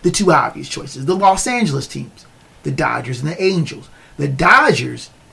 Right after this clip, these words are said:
they're not shy about throwing money at players anyway. And to add Ohtani to an already loaded lineup, a team that won over a hundred games again, and is a big, as a big a name as you can see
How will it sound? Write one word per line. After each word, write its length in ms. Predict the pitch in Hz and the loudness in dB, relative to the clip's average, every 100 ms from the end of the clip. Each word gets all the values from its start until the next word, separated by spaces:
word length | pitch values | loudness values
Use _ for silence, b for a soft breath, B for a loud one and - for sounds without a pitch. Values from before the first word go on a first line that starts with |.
| _ | _
they're 280 | 139 175 262 | 0 2 4
not 200 | 254 196 | 2 -2
shy 320 | - 190 180 | 0 2 2
about 280 | 160 151 143 | 2 0 0
throwing 320 | - 165 165 | 0 0 2
money 280 | 160 160 147 | 0 0 -2
at 120 | 143 | -4
players 360 | - 156 147 135 | -2 0 0 0
anyway. 380 | 165 147 135 127 175 | 0 -2 -6 -8 -2
And 220 | 175 160 | 0 2
to 240 | 180 175 - | 0 0 0
add 280 | 208 196 180 | 2 2 4
Ohtani 500 | 175 - 202 185 175 | 0 0 -4 -4 -4
to 180 | - 95 | -4 -2
an 60 | |
already 920 | - 180 151 151 165 202 302 440 392 | 2 2 0 -6 -8 0 2 2 2
loaded 420 | 233 190 180 156 151 | 4 6 6 6 0
lineup, 520 | 156 143 139 135 - B B B | 0 -2 -2 -6 -8 B B B
a 120 | 160 156 | -4 -2
team 340 | - 220 202 | 0 2 2
that 160 | 175 151 | 2 0
won 380 | 190 240 220 - | 0 0 -2 0
over 260 | 185 165 | 0 2
a 40 | 160 | 2
hundred 260 | 175 151 | 0 -2
games 320 | 151 170 143 - - | -2 0 -2 -6 -8
again, 760 | 151 143 135 143 135 123 170 180 b b - | -4 -4 -4 -2 -2 0 -2 -4 b b -8
and 400 | 190 175 170 139 - | -4 -2 -2 -4 -2
is 400 | 180 180 165 139 - - | 4 6 4 0 -12 -4
a 220 | 170 156 | 0 0
big, 480 | 131 - 240 214 - - | -2 -2 -2 -2 -6 -8
as 200 | 175 156 | -4 0
a 80 | 147 | -2
big 300 | 131 208 214 | 2 2 4
a 60 | 160 | 2
name 400 | 185 202 185 160 | 2 0 -2 -4
as 160 | 135 | -4
you 60 | 160 | -2
can 100 | 143 | -4
see 540 | - - 262 208 208 | -4 -2 0 0 -2